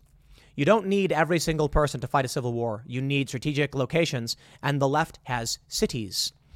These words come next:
And the cities have police forces. And these police forces have proven time and time again,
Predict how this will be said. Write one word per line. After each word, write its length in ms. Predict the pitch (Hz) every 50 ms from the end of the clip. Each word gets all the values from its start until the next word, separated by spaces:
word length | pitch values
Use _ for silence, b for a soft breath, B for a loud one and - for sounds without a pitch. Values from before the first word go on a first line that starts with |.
| b b b b b
And 140 | 143 147 151
the 40 |
cities 500 | 143 - 269 269 220 175 180 175 - - - _
have 240 | - 139 139 143 -
police 260 | - 160 175 202 190
forces. 540 | - - 135 120 113 - - 98 92 - - - B B B B B -
And 120 | - 131
these 140 | 160 185 -
police 340 | - 214 226 277 285 - -
forces 360 | - 226 214 208 160 214 180
have 160 | 190 180 -
proven 260 | - 180 165 160 151
time 260 | 139 151 156 170 196
and 120 | 226 233 -
time 220 | 208 202 226 247
again, 400 | 269 196 196 175 170 165 170 156